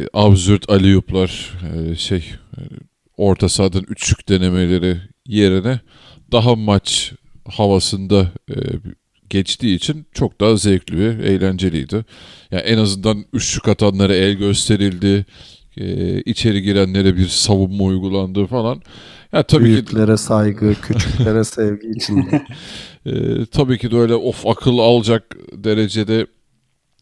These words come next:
Speaker 1: değildi ama en azından belli bir seviyede rekabet olduğu için çok da güzel oldu. Ha, e, belki bir tık daha, e, böyle Curry falan da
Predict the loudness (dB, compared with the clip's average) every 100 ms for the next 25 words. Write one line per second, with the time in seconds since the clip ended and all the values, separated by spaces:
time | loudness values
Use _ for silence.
0 | -12 0 2 2 2 2 2 0 -2 0
1 | 2 2 2 0 0 2 2 4 4 4
2 | 4 4 4 2 2 2 2 2 2 2
3 | 4 4 0 -4 -10 -2 -2 0 0 0
4 | 2 2 2 0 -2 -6 -8 -20 -20 -20
5 | _ 2 4 4 0 -6 -6 -6 -8 -10
6 | -12 -16 _ -4 0 0 2 2 2 2
7 | 0 2 4 4 0 -12 _ _ -16 -14
8 | -14 -8 -2 0 0 -2 -14 _ _ _
9 | -20 -20 -20 _ -4 2 2 4 4 4
10 | 4 4 4